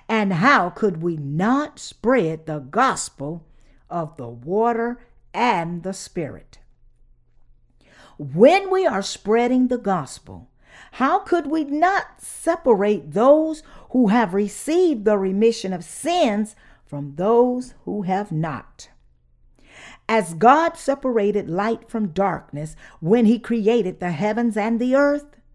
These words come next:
we also separate sinners from the righteous clearly. God is not pleased when we mingle this truth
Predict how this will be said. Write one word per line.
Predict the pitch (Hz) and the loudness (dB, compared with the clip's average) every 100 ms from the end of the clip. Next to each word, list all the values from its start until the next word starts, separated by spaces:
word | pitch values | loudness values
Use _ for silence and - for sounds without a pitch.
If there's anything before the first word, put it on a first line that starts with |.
| _ _ - - - | _ _ -20 -20 -10
we | 147 208 254 | -2 2 4
also | 220 220 240 - 160 147 | 4 2 -2 -8 -8 -8
separate | - - 190 202 190 165 143 | -8 -6 -4 -2 -4 -4 -6
sinners | - - - 285 180 156 160 - - - | -12 -8 2 2 2 -4 -8 -14 -20 -16
from | - 170 147 | -10 -8 -8
the | 131 | -10
righteous | 123 165 175 139 - 127 - | -12 -8 -8 -10 -16 -18 -18
clearly. | - - 240 180 110 78 80 - _ _ _ _ _ _ _ _ _ - - 151 | -20 -6 -2 -2 -4 -16 -20 -20 _ _ _ _ _ _ _ _ _ -20 -18 -10
God | 147 185 240 285 302 | -2 2 4 2 0
is | 220 185 151 | -2 -4 -2
not | 156 165 196 254 294 - | -6 -2 0 -2 -4 -10
pleased | - 269 185 151 143 - - - _ - | -6 -2 -2 -6 -14 -20 -20 -20 _ -6
when | 185 202 | -4 -2
we | 175 202 | -2 -2
mingle | 175 185 254 254 165 151 151 | 0 4 4 4 0 -6 -8
this | 165 156 - | -8 -8 -10
truth | - - 277 302 320 | -14 -2 0 2 -2